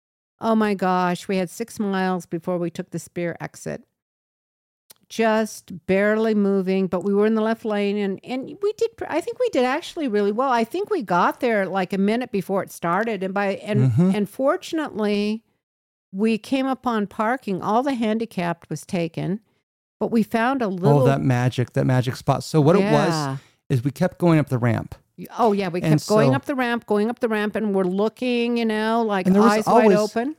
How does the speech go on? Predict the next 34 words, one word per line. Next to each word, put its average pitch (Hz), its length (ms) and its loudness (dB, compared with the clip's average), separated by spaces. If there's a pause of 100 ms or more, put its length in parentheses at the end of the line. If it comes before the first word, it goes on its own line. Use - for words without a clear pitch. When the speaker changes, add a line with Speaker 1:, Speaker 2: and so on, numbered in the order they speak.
(140)
Speaker 2:
and 175 100 4
there 190 80 6
was 190 140 4
always 247 560 2
this - 280 -2
one 170 240 6
spot 139 520 0
where, 135 320 4 (280)
you 165 80 2
know, 214 200 4
in 208 80 4
the 175 80 6
handicap 139 680 2
space, - 380 0
we 131 160 2
were 139 120 2
s-, - 120 -2 (380)
gonna 139 180 6
spot, - 380 0
park - 260 -2
in 127 60 -2
a - 20 2
handicap 175 380 0
spot, - 320 -8 (560)
sense 139 280 0
of 135 100 2
my 117 120 2
situation. - 640 -2
And 110 100 -2
so, 123 340 -2 (460)
um, 131 400 2 (600)
there's 156 320 6
a 151 80 6
whole 196 480 6